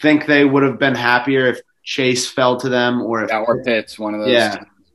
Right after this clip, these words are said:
Speaker 1: Uh, but I think, I mean, you still needed to get to a, a weapon. Um, they could sneaky have a pretty good offense this year, but it's all dependent on what Tua's production looks like. Um, you know, Parker, Waddle,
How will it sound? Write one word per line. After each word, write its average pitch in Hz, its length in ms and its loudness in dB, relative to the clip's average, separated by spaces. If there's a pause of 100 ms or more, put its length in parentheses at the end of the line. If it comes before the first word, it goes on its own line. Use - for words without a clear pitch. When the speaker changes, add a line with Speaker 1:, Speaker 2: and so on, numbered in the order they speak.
(120)
Speaker 1:
Uh, 123 260 0
but 127 80 -2
I 131 120 4
think, 139 320 -2
I 120 40 -6
mean, 131 320 -2 (280)
you 123 140 -4
still 156 320 2
needed 143 300 4
to 127 60 -4
get 117 340 0
to 120 240 2
a, 117 240 -2
a 104 100 -6
weapon. 107 500 -4 (440)
Um, 101 340 -10 (340)
they 165 300 4
could 190 220 -2
sneaky 147 420 2
have 139 140 0
a 135 60 0
pretty 139 200 -2
good 123 160 0
offense 113 400 -4
this 131 220 -4
year, 135 100 0
but 117 140 0
it's 98 100 -6
all 117 120 0
dependent 117 340 -4
on 110 160 -4
what 110 240 -8
Tua's 110 260 -4
production 101 560 -8
looks 101 220 -10
like. 127 260 -4 (480)
Um, 101 540 -6 (260)
you 110 160 -6
know, 95 240 -8 (480)
Parker, 156 680 2 (380)
Waddle, 131 720 2